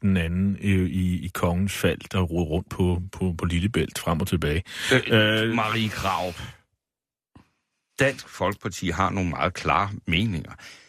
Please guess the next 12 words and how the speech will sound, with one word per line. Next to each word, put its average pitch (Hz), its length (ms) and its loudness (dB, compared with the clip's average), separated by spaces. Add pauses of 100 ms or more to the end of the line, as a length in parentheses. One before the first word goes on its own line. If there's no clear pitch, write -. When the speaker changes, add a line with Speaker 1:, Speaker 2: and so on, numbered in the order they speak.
(260)
Speaker 2:
Hvad 147 120 4
vil 139 120 -4
du 147 140 0
gerne 123 220 2
have, 104 240 2 (100)
hvis - 180 -4
det 104 120 2
var 90 80 4
dig, 127 320 0
der 92 80 -4
var 76 80 -4
statsminister? 71 720 -4